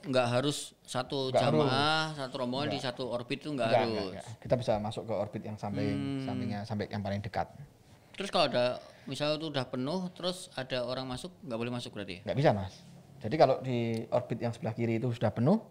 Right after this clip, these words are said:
Speaker 2: kita nggak bisa masuk.
Speaker 1: Nggak, misalnya ada orang jamaah umroh baru masuk, mau tawaf, sedangkan di situ lintasannya sudah penuh, artinya nggak boleh lagi masuk? Atau,
Speaker 2: Eh,
Speaker 1: atau ada penjaganya atau gimana tuh?
Speaker 2: Ada penjaganya, Mas. Ada penjaganya dan diatur setiap jam, Mas.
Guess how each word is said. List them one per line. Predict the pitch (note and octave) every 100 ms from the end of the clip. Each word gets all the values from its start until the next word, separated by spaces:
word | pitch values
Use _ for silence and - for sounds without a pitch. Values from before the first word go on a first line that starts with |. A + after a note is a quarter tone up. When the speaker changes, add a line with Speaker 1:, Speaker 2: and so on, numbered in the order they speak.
| -
Speaker 2:
kita | - D3
nggak | D#3+
bisa | G#2 A2
masuk. | D3 A2+ - - -
Speaker 1:
Nggak, | D#3+ -
misalnya | C#3+ C#3+ D#3+
ada | D3 B2
orang | B2+ C3+
jamaah | C3 A#2 A#2
umroh | A#2 B2
baru | A#2+ A#2
masuk, | A2+ A2 B2 C#3 C#3
mau | F#2+ A#2+ A2+ A2+ G#2
tawaf, | G#2 A2 C3 E3+ -
sedangkan | - A2+ A2+
di | -
situ | A#2+ C#3 B2+ - - -
lintasannya | B2 A#2+ A#2+ B2+
sudah | B2 A2+
penuh, | C3+ F3+ F3+ - -
artinya | C3+ - F3 E3+
nggak | C3 B2
boleh | C3+ C3 C3+ C#3+
lagi | C#3 C3 -
masuk? | C#3 C#3+ - C#3+ - - -
Atau, | - E3 F3+ F3
Speaker 2:
Eh, | E3+ E3+ -
Speaker 1:
atau | D#3+ F3+ D#3
ada | - D#3 D3+
penjaganya | D#3+ C#3+ C3 F3
atau | A3+ F#3+
gimana | F#3 D3
tuh? | A2+
Speaker 2:
Ada | - F3
penjaganya, | F3 D#3+ E3+ D#3
Mas. | A2 -
Ada | B2 B2+
penjaganya | B2+ A#2+ C3+ G3+
dan | D#3
diatur | C#3+ C#3+ G#3
setiap | - F#3+
jam, | D3+ B2
Mas. | G#2+ -